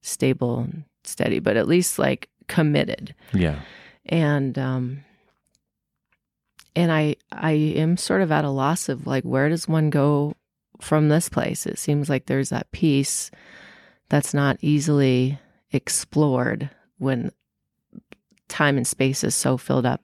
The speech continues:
Speaker 1: already
Speaker 2: Right.
Speaker 1: with these other responsibilities.
Speaker 2: Right.
Speaker 1: Yeah.
Speaker 2: So there's this longing, this desire to connect more with sexuality in some way. A little bit of,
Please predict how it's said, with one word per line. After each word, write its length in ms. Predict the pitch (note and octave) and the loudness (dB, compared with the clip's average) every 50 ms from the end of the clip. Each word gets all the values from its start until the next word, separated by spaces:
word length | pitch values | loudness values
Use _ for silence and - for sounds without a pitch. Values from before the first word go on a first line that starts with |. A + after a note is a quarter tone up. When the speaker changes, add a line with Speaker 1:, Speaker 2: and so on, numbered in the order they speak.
| _ | _
Speaker 1:
already 640 | - B2+ B2 B2 B2+ B2 A#2+ A#2+ C3 - - E3+ - _ _ _ | -4 -4 -2 0 0 2 2 0 0 -2 -4 -6 -10 _ _ _
Speaker 2:
Right. 340 | - F#2+ D#2+ D#2 D2+ D2+ - - | -2 0 0 2 0 -2 -4 -4
Speaker 1:
with 200 | - C#3 - - | -4 -4 -4 -4
these 240 | - - - - - - | -4 -4 -4 -4 -2 -2
other 320 | - - - - - - | -2 0 0 -2 -2 -4
responsibilities. 1200 | - - - - - - - - - - - - - - - - - - - F3 - - - _ _ _ _ _ _ _ - | -6 -6 -8 -8 -8 -8 -8 -8 -8 -12 -10 -6 -6 -4 -4 -4 -6 -6 -8 -12 -16 -20 -20 _ _ _ _ _ _ _ -2
Speaker 2:
Right. 360 | G#2+ E2+ D#2+ D2+ D2 D2 E2+ - - - - - - - _ _ _ _ _ _ _ _ _ _ _ _ _ | 0 2 2 2 0 -2 -6 -10 -16 -20 -20 -20 -20 -20 _ _ _ _ _ _ _ _ _ _ _ _ _
Speaker 1:
Yeah. 420 | F3+ D#3 C#3+ C#3+ C#3 D3+ D3+ C#3 - - - - _ _ - - _ | -2 -2 0 0 -2 -2 -4 -6 -10 -16 -20 -20 _ _ -20 -20 _
Speaker 2:
So 160 | - - G#2+ | -2 0 2
there's 220 | F#2+ F#2+ F#2 E2+ - | 2 4 2 2 0
this 180 | F#2 E2 - | -2 -2 0
longing, 560 | - F2 E2+ F2 F#2 F#2+ F#2 F2+ F2 E2 E2 E2 | 0 2 2 4 4 4 4 2 2 2 2 0
this 160 | E2 D#2 - | 0 -2 -2
desire 640 | - E2 D2+ - D#2+ E2 E2+ F2 E2+ E2 D#2+ D#2+ | -4 -4 -2 0 2 2 4 4 4 4 2 2
to 100 | D#2 D#2+ | 0 -2
connect 420 | - - - D#2+ E2 E2+ E2+ - - | -4 -4 -2 -2 -2 -2 -2 -2 -2
more 220 | E2+ E2 E2 D#2+ | 0 0 2 2
with 160 | D#2+ D#2+ D#2+ | 0 -2 -2
sexuality 800 | - - E2+ E2 - - - E2 D#2+ E2 E2+ F2 F2 E2+ E2 D#2+ | -2 -4 -4 -4 -4 -4 -2 0 2 2 2 2 2 2 2 0
in 120 | D#2 D#2+ | 0 -2
some 300 | - - - E2 D#2+ D#2+ | -4 -4 -2 -2 0 0
way. 600 | D#2+ E2 E2 E2 D#2+ D#2+ D#2+ D#2 D#2 D#2 E2+ - - - - - - - - - - _ _ - | 0 2 2 2 2 2 2 2 0 -2 -2 -6 -10 -16 -20 -20 -20 -20 -20 -20 -20 _ _ -8
A 60 | F2+ | -2
little 200 | E2 F#2 F2 E2+ | 0 0 0 2
bit 120 | E2+ E2+ E2 | 2 2 2
of, 260 | D#2+ D#2 D#2 - | 0 0 -4 -6